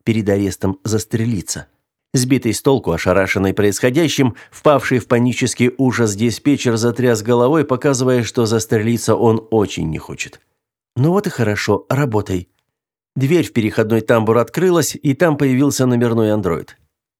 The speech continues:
«Маша, я прибыл в твоё распоряжение», доложил он. «Есть в чём спрятать тело?» «Найдём. Спрячь его и доставь в ближайший сектор, там незаметно выброси, но так, чтобы его нашли».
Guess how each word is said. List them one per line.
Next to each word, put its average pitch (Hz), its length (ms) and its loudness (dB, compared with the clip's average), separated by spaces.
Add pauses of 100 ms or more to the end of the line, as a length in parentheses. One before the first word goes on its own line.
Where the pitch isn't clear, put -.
(100)
«Маша, 139 360 2
я 131 220 2
прибыл 139 340 0
в - 80 -10
твоё 131 280 2
распоряжение», 120 840 -2 (140)
доложил 85 400 -4
он. 87 240 -4 (560)
«Есть 151 440 -2
в - 60 -18
чём 127 160 0
спрятать 113 480 -4
тело?» 90 360 -4 (340)
«Найдём. 120 500 0 (600)
Спрячь 160 520 -2
его 143 240 2
и 127 140 -2
доставь 123 480 -2
в 117 100 -14
ближайший 131 480 -2
сектор, 117 400 -2
там 135 320 0
незаметно 127 580 0
выброси, 101 520 -2 (240)
но 131 100 2
так, 175 300 -2
чтобы 127 280 -2
его 120 380 0
нашли». 113 500 -4